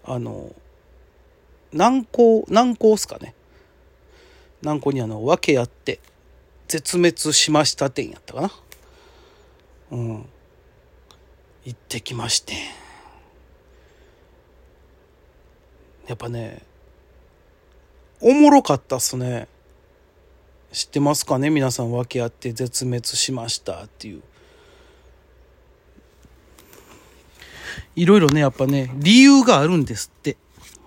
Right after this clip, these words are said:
理由がね。でね、あの、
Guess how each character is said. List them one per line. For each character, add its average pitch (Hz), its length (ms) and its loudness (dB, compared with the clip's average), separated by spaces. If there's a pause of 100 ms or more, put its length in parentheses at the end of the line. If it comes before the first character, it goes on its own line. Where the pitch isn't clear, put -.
理 127 140 -4
由 120 200 -4
が 120 120 -6
ね。 160 180 -4 (1600)
で 127 120 -2
ね、 127 240 -2 (1400)
あ 127 140 -4
の、 117 420 -8